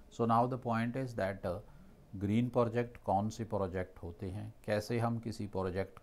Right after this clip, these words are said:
को एक ग्रीन प्रोजेक्ट की कैटेगरी में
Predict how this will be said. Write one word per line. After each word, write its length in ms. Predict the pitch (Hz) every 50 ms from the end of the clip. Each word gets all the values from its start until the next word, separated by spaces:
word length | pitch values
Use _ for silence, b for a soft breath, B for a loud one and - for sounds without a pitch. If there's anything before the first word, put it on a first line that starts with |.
| -
को 40 | 95 92 92 95 - b b b b b b b b b -
एक 280 | 98 98 95 92 - - 98 90 90 - - - - - - 123 107 95
ग्रीन 320 | 95 98 113 120 131 135 131
प्रोजेक्ट 480 | 135 117 101 92 87 95 98 95 - - -
की 120 | 101 98 95 -
कैटेगरी 420 | 92 85 95 90 87 92 92 95 92 92
में 80 | 98